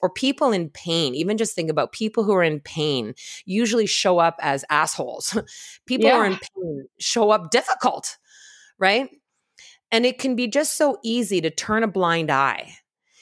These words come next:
Speaker 1: And my husband and I kind of had this moment this summer where, 'cause we have two kids and we love these, oh my God, we love these kids, something awful. And we held each other in, like, and looked each other in the eye and we said, "Never, ever will we turn a blind eye."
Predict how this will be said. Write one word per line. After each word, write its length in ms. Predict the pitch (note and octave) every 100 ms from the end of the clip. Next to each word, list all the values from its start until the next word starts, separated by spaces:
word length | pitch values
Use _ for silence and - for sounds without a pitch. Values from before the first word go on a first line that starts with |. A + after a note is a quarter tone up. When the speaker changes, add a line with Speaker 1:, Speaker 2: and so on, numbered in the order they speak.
| - _
Speaker 1:
And 220 | G#3+ A3 - -
my 180 | A3+ A3+
husband 320 | A3+ B3 D4
and 60 | B3
I 40 |
kind 240 | G3+ G3+ G3
of 100 | F3
had 260 | - G#3
this 160 | G3+ F3+
moment 440 | D#3 C#3 D3+ D#3
this 160 | D3 C#3
summer 260 | D#3 C#3+ C3+
where, 140 | D3
'cause 180 | C#3+ F#3
we 120 | G#3
have 160 | G#3+ G#3+
two 200 | - F#3+
kids 400 | - D#3 C#3+ D3
and 120 | D3+
we 100 | D3+
love 300 | E3 G3 G#3 -
these, 260 | C#3+ C3+ - -
oh 40 | C#3+ D3+
my 80 | C#3+ -
God, 260 | F3 F#3
we 60 | D3+
love 260 | C3+ C#3+ -
these 220 | C3+ -
kids, 420 | - D#3 C3 - _ -
something 400 | - F3 D#3+ C#3
awful. 400 | D3+ D3+ - - - - - - -
And 280 | A#3 A#3 A#3
we 160 | G#3+ A3+
held 280 | A3+ C#4 D#4+
each 180 | D4+ B3
other 360 | G3+ G3 F3+ -
in, 220 | F#3 F#3
like, 240 | F#3 F3 -
and 140 | F3 F3
looked 200 | G#3 A3
each 140 | -
other 160 | F#3 F3
in 80 |
the 100 | E3
eye 160 | D3 C#3+
and 120 | D3
we 80 | D3
said, 240 | - C#3+ C#3
"Never, 580 | C#3 D3+ D3+ D3 E3 -
ever 420 | D3 B2+ A#2+ G2 -
will 160 | C#3+
we 120 | C3+ C3
turn 340 | - C3+ C3
a 60 | C3
blind 400 | B2+ A#2+ B2 A#2
eye." 400 | A2+ A#2 G#2